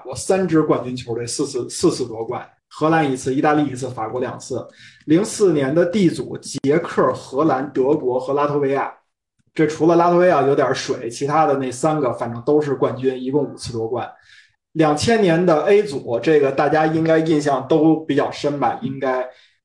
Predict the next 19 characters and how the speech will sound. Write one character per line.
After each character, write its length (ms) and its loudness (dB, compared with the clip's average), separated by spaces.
葡 120 4
萄 100 4
牙、 180 2
罗 140 2
马 140 -2
尼 120 -4
亚、 120 0
英 180 2
格 100 4
兰、 220 2
德 180 2
国， 340 -4
一 120 -4
共 220 2
是， 340 0
虽 220 2
然 160 0
只 160 4
有 80 6